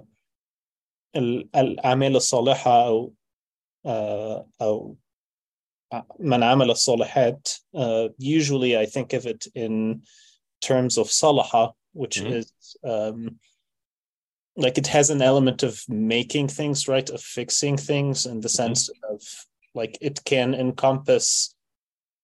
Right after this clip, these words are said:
Speaker 1: good things, but it can also encompass, like,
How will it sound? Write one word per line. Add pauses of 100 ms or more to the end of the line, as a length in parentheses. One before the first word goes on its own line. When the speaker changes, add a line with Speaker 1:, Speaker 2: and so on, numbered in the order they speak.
Speaker 1:
good
things,
but
it
can
also
encompass,
like,